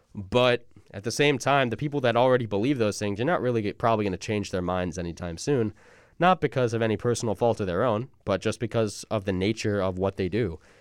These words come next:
and the nature of the people pushing those theories, the fact that people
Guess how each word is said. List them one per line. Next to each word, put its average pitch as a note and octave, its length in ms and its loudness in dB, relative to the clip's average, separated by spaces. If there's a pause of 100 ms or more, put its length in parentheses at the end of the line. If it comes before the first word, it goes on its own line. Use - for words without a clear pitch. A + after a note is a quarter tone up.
(180)
and G#2 120 0
the G2+ 60 4
nature A2 240 2
of A2+ 40 0
the F#2+ 80 2
people G#2 300 -4
pushing D#3 400 2
those F#2 220 -4
theories, F2 360 -6
the - 80 -12
fact G#2 260 -4
that G2 100 -4
people G#2 420 -6